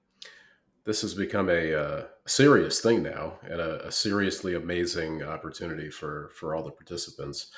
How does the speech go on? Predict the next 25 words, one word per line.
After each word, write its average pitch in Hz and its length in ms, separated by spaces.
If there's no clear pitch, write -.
Um, 76 560
and 82 100
we're 85 60
super 85 300
appreciative 78 520
of, 73 400
you 80 100
know, 73 120
the 78 80
sponsors, 71 1000
um, - 220
who've - 180
partnered 73 300
with 71 100
I 73 120
P - 160
H 67 120
O 90 160
on 73 120
this. 76 220
And, 80 140
and - 80
speaking 127 280
of 87 140
partnering, 87 720